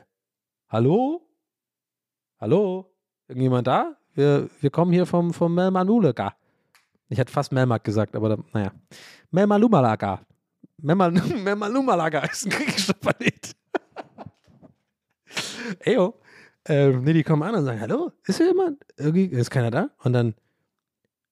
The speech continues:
und dann, äh, gucken die sich so um und dann sehen die einfach nur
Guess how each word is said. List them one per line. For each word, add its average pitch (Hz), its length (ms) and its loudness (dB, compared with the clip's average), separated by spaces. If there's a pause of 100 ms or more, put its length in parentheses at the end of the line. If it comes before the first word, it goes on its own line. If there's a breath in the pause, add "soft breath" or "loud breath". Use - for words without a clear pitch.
(1000)
und 80 160 -4
dann, 95 240 2
äh, 87 380 -8 (520)
gucken - 200 -10
die - 80 -18
sich 98 160 -10
so - 120 -8
um 269 160 -2
und 147 100 0
dann 110 160 -2
sehen 117 200 2
die 117 120 2
einfach 117 260 2
nur 113 240 4